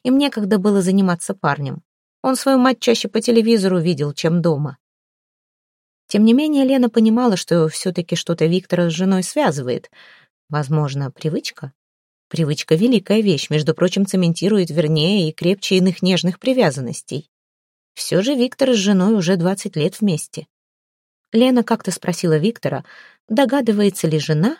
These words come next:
о его похождениях. Ответ, признаться, её удивил.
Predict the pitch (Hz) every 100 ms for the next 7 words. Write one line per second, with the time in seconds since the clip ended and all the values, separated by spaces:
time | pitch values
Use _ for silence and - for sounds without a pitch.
0 | _ 185 156 156 262 220 - 202 180 247
1 | 156 127 - _ _ _ _ _ - 165
2 | 160 175 220 226 208 196 214 202 202 190
3 | 240 190 196